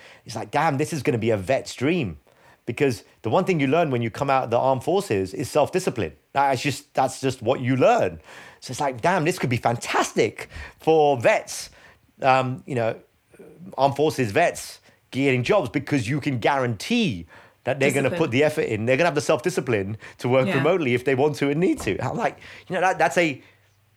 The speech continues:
Speaker 2: An untapped workforce.
Speaker 1: I, I guarantee that's a statistical correlation. <laughs> That's
Speaker 2: Yeah, it's a good one.
Speaker 1: You know?
Speaker 2: It's
Speaker 1: So
Speaker 2: a
Speaker 1: may-,
Speaker 2: good
Speaker 1: maybe
Speaker 2: one.
Speaker 1: that, maybe that's an upside for, for vets, and it becomes part of their,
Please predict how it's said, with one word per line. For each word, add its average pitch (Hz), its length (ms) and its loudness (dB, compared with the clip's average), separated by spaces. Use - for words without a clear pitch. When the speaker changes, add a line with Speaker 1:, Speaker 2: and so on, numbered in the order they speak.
Speaker 2:
An 196 60 -4
untapped 190 460 0
workforce. 180 540 -6
Speaker 1:
I, 147 180 4
I 156 60 6
guarantee 190 600 2
that's 151 200 2
a 147 60 2
statistical 139 600 -2
correlation. 131 640 2
<laughs> - 160 -8
That's - 260 -8
Speaker 2:
Yeah, 220 240 -2
it's - 140 -10
a - 20 -6
good - 160 -2
one. 156 180 -2
Speaker 1:
You 101 40 -8
know? 151 160 -6
Speaker 2:
It's - 80 -16
Speaker 1:
So 113 60 -4
Speaker 2:
a - 20 0
Speaker 1:
may-, 151 80 2
Speaker 2:
good 165 60 2
Speaker 1:
maybe 175 180 6
Speaker 2:
one. 175 80 2
Speaker 1:
that, - 20 0
maybe 156 200 6
that's 180 140 4
an 180 60 6
upside 156 460 4
for, 120 460 0
for 120 80 -4
vets, 156 320 0
and 120 80 -2
it - 80 -2
becomes 131 280 -4
part 143 220 2
of 127 80 -4
their, 143 280 2